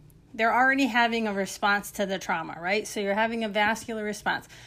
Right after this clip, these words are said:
So remember, you have the baroreceptors in the carotid, uh, carotid bodies in the aortic arch, right? So those two areas, uh, will sense, "Hmm,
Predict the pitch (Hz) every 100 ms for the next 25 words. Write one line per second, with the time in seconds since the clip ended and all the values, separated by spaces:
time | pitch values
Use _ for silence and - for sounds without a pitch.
0 | - - - 247 247 277 311 320 226 208
1 | 220 233 220 233 214 196 202 226 247 220
2 | 202 - 175 - 180 170 175 - 202 190
3 | - 190 185 190 202 185 - - - -
4 | - - - - - 202 185 - - -
5 | - - - - - - - - - -
6 | 277 269 262 220 214 214 202 196 185 180
7 | 180 170 170 - - - - 233 214 -
8 | - _ - - - _ _ - - 233
9 | 262 339 - 403 220 208 202 202 214 -
10 | - - - - - - 202 190 196 220
11 | - 403 240 - - - - - - -
12 | - - - - - 403 320